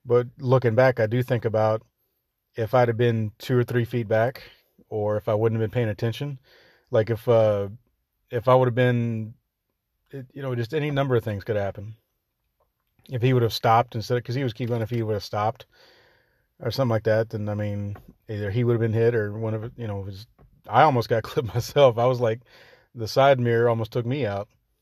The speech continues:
So that's how, <laughs> that's how close it, that's how close it was.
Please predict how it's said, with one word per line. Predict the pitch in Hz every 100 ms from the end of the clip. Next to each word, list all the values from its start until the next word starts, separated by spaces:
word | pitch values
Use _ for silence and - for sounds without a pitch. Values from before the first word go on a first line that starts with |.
| _ _ _ _ _ _ _ -
So | 104
that's | 104 -
how, | 117 110 - -
<laughs> | -
that's | 123
how | - 113
close | 131 123 110
it, |
that's | 120 104 110
how | 110
close | 104 113 104
it | 104
was. | 120 104 -